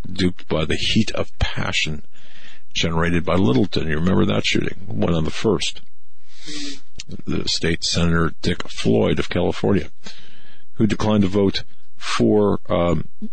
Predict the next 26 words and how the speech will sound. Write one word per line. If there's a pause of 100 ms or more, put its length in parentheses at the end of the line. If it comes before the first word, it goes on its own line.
(560)
gun
control
measures
for
years,
all
of
a
sudden
said,
"Now
we
need
to,
like, (120)
just (260)
basically, (840)
uh, (140)
take
everything
away." (2250)
They
succumb (100)
to
mass
hysteria,